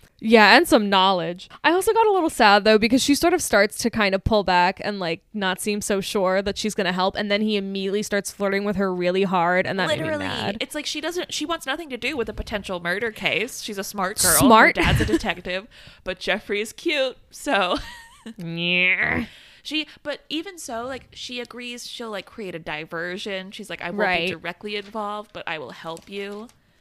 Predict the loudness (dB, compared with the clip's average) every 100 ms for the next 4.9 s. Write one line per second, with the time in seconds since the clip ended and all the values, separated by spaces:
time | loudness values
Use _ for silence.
0 | _ _ _ _ -8 -4 0 0 -2 -4
1 | -8 -10 -16 -10 -8 -8 -12 _ _ _
2 | -16 -14 -12 -12 -12 -10 -12 -12 -14 -12
3 | -12 -14 -14 -10 -10 -10 -12 -14 -10 -10
4 | -10 -12 -10 -8 -8 -10 -12 -14